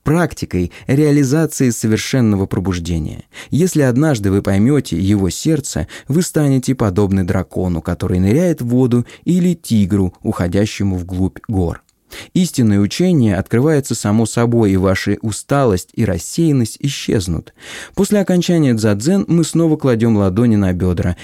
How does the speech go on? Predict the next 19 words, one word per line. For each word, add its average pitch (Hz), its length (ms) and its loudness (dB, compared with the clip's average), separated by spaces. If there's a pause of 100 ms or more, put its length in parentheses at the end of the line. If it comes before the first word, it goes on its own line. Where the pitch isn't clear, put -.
и - 100 -2
качаемся 107 640 -2
вправо 151 600 0 (240)
и 185 160 2
влево, 85 560 0 (180)
постепенно 120 600 2
увеличивая 110 680 0
амплитуду, 156 640 0
после 160 460 -2
чего 127 320 0
встаём 113 520 0 (180)
и 233 120 0
взбиваем 95 760 0
дзафу, 92 520 -4 (280)
возвращая 104 680 0
ей 104 240 0
прежнюю 85 520 -2
форму. - 500 -8 (680)
Дыхание. 101 600 0